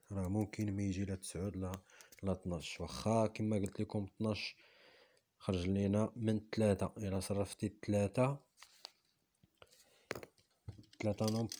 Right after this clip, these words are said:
بارطون، الا بنا نصرفو ثلاثة كيعطينا، اما نحطهم هنا ثلاثة. قلت انا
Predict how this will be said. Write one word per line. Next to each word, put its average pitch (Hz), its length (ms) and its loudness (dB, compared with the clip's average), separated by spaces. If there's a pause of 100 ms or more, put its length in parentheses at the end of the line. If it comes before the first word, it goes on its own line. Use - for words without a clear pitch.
(100)
بارطون، 104 460 2
الا 95 240 0
بنا 101 140 2
نصرفو 104 380 -2
ثلاثة 107 360 -2
كيعطينا، 101 720 0 (140)
اما 98 180 0
نحطهم 92 480 -6
هنا 90 260 -2 (760)
ثلاثة. 113 500 4 (3500)
قلت 92 300 -2
انا 98 340 2